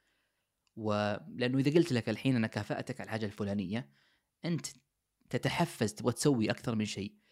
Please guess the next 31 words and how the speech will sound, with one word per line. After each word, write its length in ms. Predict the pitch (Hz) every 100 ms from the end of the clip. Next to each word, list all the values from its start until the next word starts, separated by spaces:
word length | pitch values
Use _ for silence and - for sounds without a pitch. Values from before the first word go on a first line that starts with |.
| _ -
حتى 560 | - - - 147 143
إرادتك 560 | 127 147 143 117 104 -
المستقبلية 680 | 104 127 - - 110 117 127
تتحفز 680 | - 117 - 135 - 101 -
لأنك 200 | 117 123
تبغى 220 | - 151
تسوي 260 | 143 147 123
شيء. 260 | - 107 -
أو 100 | 110
إذا 120 | 113
قلت 180 | 127 -
لك: 160 | 120
"انتبه 260 | 139 127 104
ترى 180 | 95 98
إذا 60 |
سويت 220 | 95 117 110
الحاجة 220 | 110 113
الفلانية 400 | 107 113 139 120
بعاقبك." 680 | 110 113 107 - 92 - - _ _ _ -
إرادتك 500 | 143 143 175 147 123
المستقبلية 680 | 117 117 - - 117 117 120
هذه 140 | 117 107
تتأثر 680 | 107 104 - - 107 110 - _ - _ -
وتضبط 640 | 110 180 170 139 123 -
بالتالي 800 | 113 - - 143 135 117 147 170 _ -
إرادتك 500 | 123 143 127 - -
المطلقة 500 | 110 143 143 101 -
وما 160 | 156 170
عاد 120 | 135
تسوي 220 | - 87
حاجة. 360 | - 82 -